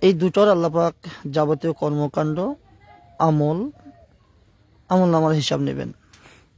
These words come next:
শেষ বিচার দিনে আল্লাহ পাক যেদিন কাজী হিসাবে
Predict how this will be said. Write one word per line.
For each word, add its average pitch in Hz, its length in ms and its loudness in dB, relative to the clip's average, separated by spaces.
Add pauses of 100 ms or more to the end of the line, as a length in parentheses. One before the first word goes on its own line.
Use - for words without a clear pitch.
(600)
শেষ 214 240 6
বিচার 214 320 2
দিনে 220 140 2
আল্লাহ 202 200 2
পাক 208 140 0
যেদিন 196 220 -2
কাজী 185 360 0
হিসাবে 175 600 0